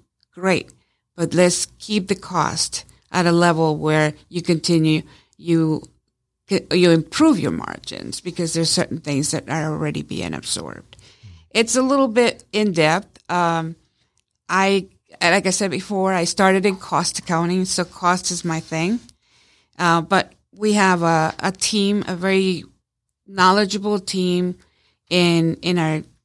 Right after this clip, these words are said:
company, uh, and they, uh, they are specialized in taxation and in marketing, uh,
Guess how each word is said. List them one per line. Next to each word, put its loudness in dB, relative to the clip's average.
company, 0
uh, -4
and -4
they, 4
uh, -8
they 0
are -2
specialized 2
in -4
taxation 2
and -8
in -8
marketing, -8
uh, -12